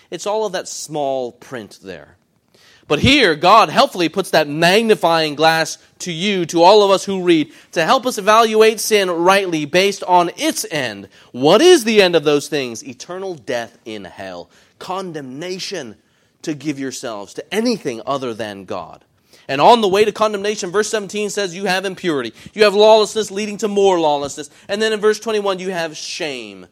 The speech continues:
S-, friends, sin is a scoundrel of a master,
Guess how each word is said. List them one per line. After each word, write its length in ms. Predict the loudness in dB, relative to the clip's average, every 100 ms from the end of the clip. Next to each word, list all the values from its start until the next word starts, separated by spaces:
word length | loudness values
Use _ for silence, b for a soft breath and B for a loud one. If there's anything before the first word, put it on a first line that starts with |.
| b b b
S-, 160 | -16
friends, 280 | -10 -10 -10 -14 -16
sin 300 | -8 -6 -6
is 180 | -8 -8
a 100 | -8
scoundrel 840 | -8 -10 -8 -6 -4 -6 -8 -10
of 80 | -10
a 80 | -12
master, 400 | -12 -14 -16